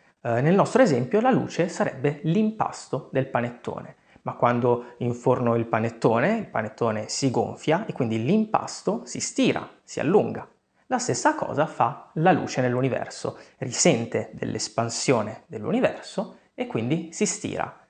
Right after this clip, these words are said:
si allunga. Ma visto che l'energia della luce dipende dalla lunghezza d'onda della luce stessa,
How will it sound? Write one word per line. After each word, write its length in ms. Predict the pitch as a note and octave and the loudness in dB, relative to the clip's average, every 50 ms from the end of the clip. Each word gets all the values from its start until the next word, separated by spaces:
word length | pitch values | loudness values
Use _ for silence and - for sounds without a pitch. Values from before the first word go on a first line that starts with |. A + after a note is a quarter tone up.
| _ _ | _ _
si 220 | _ - - - C3+ | _ -8 -2 2 2
allunga. 500 | B2+ B2+ A2 - - G2 G2 - - - _ _ _ _ _ _ - | 2 2 0 -4 -8 -10 -10 -10 -10 -12 _ _ _ _ _ _ -6
Ma 100 | A#2+ A#2 | -4 -2
visto 320 | C#3+ C#3 - - D3 C3+ | -2 0 2 2 2 2
che 280 | - - C3+ B2 A#2+ A#2 | 2 2 2 2 2 2
l'energia 540 | A#2 B2 B2 A#2+ B2 B2 B2+ B2+ D3 F3 | 0 0 2 2 2 2 2 4 4 6
della 240 | D#3+ D3 C#3 C#3 C#3+ | 6 6 6 6 6
luce 400 | D3+ E3+ D3 A#2 - - A2+ A2 | 6 6 4 2 2 -2 -6 -6
dipende 800 | G#2 A2 G#2+ - A2 A2 G#2+ G#2+ A2 A2 A2 - - - - _ | -6 -8 -6 -4 -4 -2 -2 0 -2 -2 -4 -6 -14 -20 -20 _
dalla 320 | - B2+ A#2 A2 A2 G#2+ G#2+ | -6 -4 -2 0 0 0 0
lunghezza 500 | A2 G#2+ G#2+ A2+ B2+ C3 C3+ - - A#2+ | 0 0 0 2 2 2 2 2 2 4
d'onda 520 | C#3 F#3+ C#3 - A2+ G#2+ A2 - - - _ | 6 4 4 4 0 -4 -4 -4 -6 -12 _
della 260 | - A2+ - - - | -12 -10 -8 -8 -8
luce 260 | - - A2 - G#3+ A3+ | -8 -8 -6 -4 -4 -4
stessa, 680 | - - - - - - - - - - - - | -4 -4 -6 -6 -6 -6 -8 -6 -6 -6 -6 -8